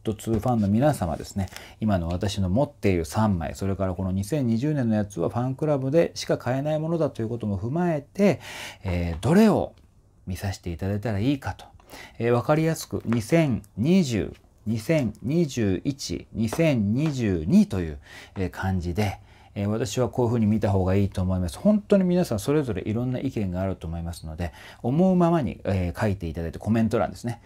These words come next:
コメント欄に思うままに書いていただいて、ちょっとお手数なんですけども。で、一応、えー、二千二十、二千二十一、二千二十二で、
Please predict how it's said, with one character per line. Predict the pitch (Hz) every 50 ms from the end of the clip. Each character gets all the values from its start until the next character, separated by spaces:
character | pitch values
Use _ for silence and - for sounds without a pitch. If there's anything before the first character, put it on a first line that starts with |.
| - -
コ | - - 104
メ | 107 107
ン | 104
ト | 101 120
欄 | 110 107 98
に | 95
思 | 92 95 107 123 127
う | 127
ま | 135
ま | 143 147 135
に | 113 -
書 | - 147 151
い | 147
て | 135 -
い | 123 117
た | 135
だ | 135 135
い | 120
て、 | -
ち | -
ょ | 110
っ | -
と | 104 95
お | 98
手 | - 127 113
数 | - - 127 120
な | 117 113
ん | 104 92
で | 90
す | - -
け | - 76
ど | - -
も。 | 50 - - - - - - - - - - -
で、 | - 180 - - - - - - -
一 | - 160 - - - - 196 185
応、 | 170 151 127 98 - - - - - -
え | - 101 95
ー、 | 95
二 | 101 104
千 | 101 - 117 107 98 95
二 | 98 95
十、 | 85 82 76 67
二 | 76 95 95
千 | - 110 98
二 | 95 95
十 | 92 92 85
一、 | 82 - - -
二 | 92 90
千 | - 113 107 98
二 | 92 95 90
十 | 87 90
二 | 85 92 90
で、 | 80 90 85 - -